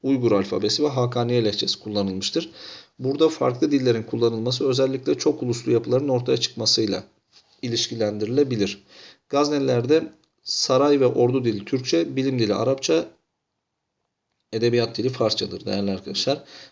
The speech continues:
Büyük Selçuklularda resmi dil, edebiyat dili Farsça, bilim dili Arapçadır. Neden bilim dili Arapçadır? Çünkü daha çok İslami,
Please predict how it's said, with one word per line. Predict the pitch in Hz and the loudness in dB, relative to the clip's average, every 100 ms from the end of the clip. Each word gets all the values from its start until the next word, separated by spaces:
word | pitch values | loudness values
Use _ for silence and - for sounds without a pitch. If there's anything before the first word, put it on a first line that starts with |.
| _ | _
Büyük | 131 143 | -2 0
Selçuklularda | 139 123 120 - 104 107 117 | 2 0 -2 -10 -6 -2 2
resmi | 113 117 123 127 | 2 2 0 0
dil, | 110 98 - _ - | -2 -6 -14 _ -10
edebiyat | 113 113 117 117 - | -2 0 2 0 -6
dili | 95 | -6
Farsça, | - 107 - - 185 | -4 -4 -2 -4 -6
bilim | 123 127 123 | -6 -4 -2
dili | 107 131 | 0 0
Arapçadır. | 131 107 - 95 123 - - - - - _ - | 0 -2 -4 -6 -6 -8 -14 -20 -20 -20 _ -2
Neden | 139 156 | 0 0
bilim | 139 113 104 | -2 -2 -2
dili | 101 | -2
Arapçadır? | 101 101 - 160 165 | -2 -4 -2 -4 -4
Çünkü | 143 131 | -6 -2
daha | 139 135 | 0 0
çok | 151 - | -2 -2
İslami, | - 135 123 131 131 | -2 0 -2 0 -2